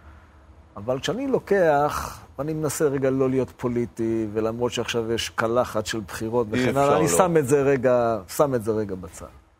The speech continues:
Speaker 1: כשאני לוקח למשל את הפרשייה, כי אנחנו מדברים פה על מוסר בלחימה, את הפרשייה של ליאור עזריה.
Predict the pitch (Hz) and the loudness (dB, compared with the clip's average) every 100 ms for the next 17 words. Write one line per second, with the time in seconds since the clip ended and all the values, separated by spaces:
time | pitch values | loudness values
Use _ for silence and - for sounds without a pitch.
0 | _ - - - - - - - - - | _ -20 -20 -20 -20 -20 -20 -20 -20 -20
1 | - - _ - - 254 196 196 160 156 | -20 -20 _ -16 -8 -4 0 2 2 0
2 | 135 127 143 127 123 120 110 - 120 123 | 0 0 0 0 -2 0 0 -2 0 2
3 | 117 117 127 135 131 151 131 120 117 107 | 0 -2 0 2 2 2 2 0 0 -6
4 | 120 110 101 98 95 104 95 90 95 - | -4 -4 -4 -8 -8 -14 -14 -16 -16 -10
5 | - 135 - 135 120 110 104 104 95 87 | -4 -4 -2 -2 -2 -6 -4 -4 -6 -8
6 | 98 90 | -8 -10